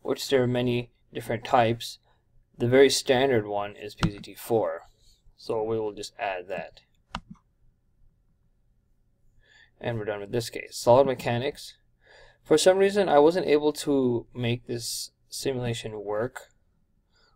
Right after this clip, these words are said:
without adding a fixed boundary condition.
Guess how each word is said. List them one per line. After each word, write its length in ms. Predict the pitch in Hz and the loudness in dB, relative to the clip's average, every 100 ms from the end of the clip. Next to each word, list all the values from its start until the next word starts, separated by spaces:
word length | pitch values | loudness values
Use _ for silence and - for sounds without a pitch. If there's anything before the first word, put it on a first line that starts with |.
| _ | _
without 680 | - 117 104 104 107 - - _ _ _ _ - | -10 -4 0 2 0 -4 -16 _ _ _ _ 0
adding 320 | 127 113 110 | 2 2 -2
a 120 | 95 | -6
fixed 400 | - - 120 - | -8 -4 -4 -2
boundary 320 | 107 104 107 113 | 0 0 0 -4
condition. 580 | 120 113 113 113 110 | -2 -2 -4 -6 -8